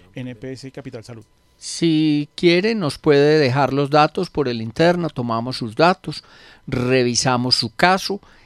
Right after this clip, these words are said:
Speaker 2: y yo, eh, pues tengo que decir que sí, eso todavía sucede. Nosotros no hemos llegado al cien por ciento de satisfacción, es bastante difícil, pero este tipo de circunstancias, eh, suceden y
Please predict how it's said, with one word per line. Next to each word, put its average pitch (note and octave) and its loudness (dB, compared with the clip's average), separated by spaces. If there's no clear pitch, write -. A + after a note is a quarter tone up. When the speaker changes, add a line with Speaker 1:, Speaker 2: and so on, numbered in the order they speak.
Speaker 2:
y C3+ -6
yo, C3 4
eh, C3+ 2
pues B2 -4
tengo B2+ 0
que - 2
decir C#3 2
que D3 0
sí, G#3 0
eso E3 0
todavía A#2 -2
sucede. C3 0
Nosotros A#2+ 2
no C#3 6
hemos D3 2
llegado B2 2
al G#2+ -6
cien E3+ 6
por D3+ -6
ciento C#3 0
de B2+ 0
satisfacción, A2+ -6
es A2+ -10
bastante C#3 -4
difícil, C#3+ -6
pero C3 4
este D3 0
tipo E3+ 2
de C#3+ 4
circunstancias, B2 -2
eh, A2 -8
suceden C3 0
y B2 0